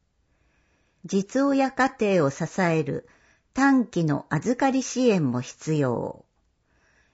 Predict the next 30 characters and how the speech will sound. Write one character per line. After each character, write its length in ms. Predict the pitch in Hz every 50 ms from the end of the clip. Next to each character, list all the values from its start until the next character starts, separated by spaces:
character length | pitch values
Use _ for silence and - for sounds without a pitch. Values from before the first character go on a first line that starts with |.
| _ -
皆 240 | 190 214 240 285 294
さ 240 | 285 240 220 202 180
ん 80 | 160
は 180 | 143 131 120 - -
里 380 | - - 180 175 - 247 269
親 220 | 277 277 269 262 254
と 100 | - 233
聞 180 | 233 - - -
く 60 | -
と、 240 | - - 190 180 175 _ _ _ _ _
四 200 | - 196 202 202
つ 260 | 190 - _ - 302 311
の 140 | 302 277
里 360 | 240 - 226 196 - - 220 220
親 280 | 220 220 208 196 196
の 180 | 185 185 180 175
う 80 | 170
ち 340 | 165 - - - 147 - - _ _ _ - -
ど 140 | 233 285
れ 140 | 302 311 285
を 180 | 247 214 180 165
思 240 | 165 180 190 202 214
い 120 | 220 220
浮 60 | 214
か 140 | 214 208 196
べ 120 | 190 196
ま 140 | 180 180 180
し 140 | 185 - -
た 120 | - 143
か？ 240 | - - 165 196 -